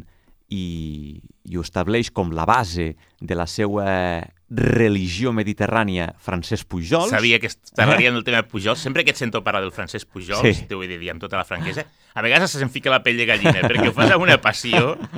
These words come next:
Speaker 2: que és algo, i és un personatge que també, allò, he, he seguit tant, és, és brutal.
Speaker 1: Sí,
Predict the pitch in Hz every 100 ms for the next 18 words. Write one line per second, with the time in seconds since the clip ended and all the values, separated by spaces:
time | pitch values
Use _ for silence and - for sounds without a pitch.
0 | 117 - - 113 131 127 147 165 151 143
1 | 175 156 123 131 120 127 127 120 117 139
2 | 123 120 110 104 - 92 - 135 143 -
3 | 107 123 120 107 113 120 120 110 98 143
4 | 120